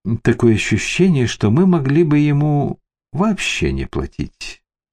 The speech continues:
поделился я наблюдением. «Думаешь?» — почесал затылок Тавров. «Да, пожалуй. Ладно,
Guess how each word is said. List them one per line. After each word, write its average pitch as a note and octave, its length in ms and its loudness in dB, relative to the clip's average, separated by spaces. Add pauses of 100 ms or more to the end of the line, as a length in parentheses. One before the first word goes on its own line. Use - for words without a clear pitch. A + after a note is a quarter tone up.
(220)
поделился E2+ 600 0
я D#2 120 -2
наблюдением. C#2+ 800 -4 (640)
«Думаешь?» — A2 800 0 (560)
почесал - 420 -4
затылок F2 460 -2
Тавров. D#2+ 420 -4 (560)
«Да, - 460 -4
пожалуй. D#2 600 -2 (520)
Ладно, G#2 480 0